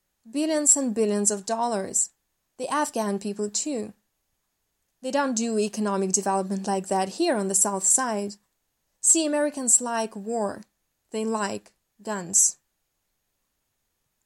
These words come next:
Father Mike Car-, Corridon blames the government for not doing anything against poverty and not investing into education, thus creating a situation when a huge number of Americans go from third-rate schools to first-class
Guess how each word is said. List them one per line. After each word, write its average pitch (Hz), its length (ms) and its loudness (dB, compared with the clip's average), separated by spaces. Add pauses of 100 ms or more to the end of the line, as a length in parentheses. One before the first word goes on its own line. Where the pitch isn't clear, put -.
(420)
Father 294 340 0
Mike 262 320 0
Car-, 285 280 -4
Corridon 220 800 0
blames 240 400 0
the 226 100 -4
government 214 480 0
for 220 140 -4
not 262 260 0
doing 214 260 0
anything 196 380 0
against 196 380 0
poverty 233 520 -2
and 208 140 0
not 214 160 0
investing 214 640 2
into 196 260 0
education, 208 640 -4 (380)
thus 233 180 0
creating 233 400 0
a 208 60 0
situation 220 680 0
when 208 120 2
a 208 40 2
huge 294 480 -2
number 226 300 -2
of 208 100 -6
Americans 202 720 0 (380)
go 220 200 2
from 202 240 -2
third-rate 233 920 0
schools 196 720 2
to 220 140 -8
first-class 226 1040 -2